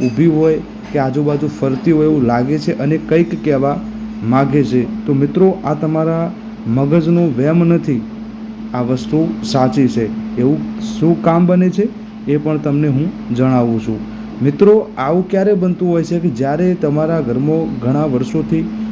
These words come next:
ઘણા ટાઈમથી દેવ દુઃખ હોય કે કોઈ પણ પરેશાની, દેવ દુઃખ વતીની પણ કોઈ એવી પરેશાની હોય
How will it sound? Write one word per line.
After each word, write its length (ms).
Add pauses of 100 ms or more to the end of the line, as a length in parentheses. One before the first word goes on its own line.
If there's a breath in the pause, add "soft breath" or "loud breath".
(140)
ઘણા 220
ટાઈમથી 460
દેવ 320
દુઃખ 200
હોય 180
કે 160
કોઈ 260
પણ 260
પરેશાની, 580 (480)
દેવ 280
દુઃખ 140 (340)
વતીની 400
પણ 260 (400)
કોઈ 140
એવી 200
પરેશાની 580
હોય 280